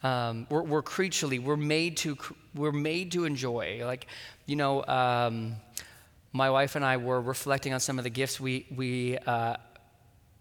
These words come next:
are given to our children, and even last night, I just said, "I wonder if the Father feels like this when he gives us good gifts." 'Cause this, we cannot wait. It's just pure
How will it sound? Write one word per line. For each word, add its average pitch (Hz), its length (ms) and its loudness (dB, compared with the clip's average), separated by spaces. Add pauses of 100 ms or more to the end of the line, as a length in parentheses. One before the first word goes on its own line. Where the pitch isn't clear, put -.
(440)
are 127 80 0
given 127 240 0
to 127 80 -2
our 117 100 0
children, 151 640 0 (840)
and 123 160 -2
even 120 360 0 (760)
last 123 240 2
night, 135 360 2
I 123 120 -2
just 131 300 0
said, 131 180 2
"I 127 80 2
wonder 170 260 0
if 196 140 -2
the 151 80 0
Father 123 440 0
feels 113 680 -4 (120)
like 110 440 -2
this 113 340 -2
when 120 120 -2
he 120 140 -4
gives 120 300 -4
us 113 220 -4
good - 240 -10
gifts." - 240 -8
'Cause 139 180 2
this, 180 180 0 (380)
we 175 140 0
cannot 185 420 4
wait. 185 560 2 (920)
It's - 140 0
just - 220 0
pure 202 720 6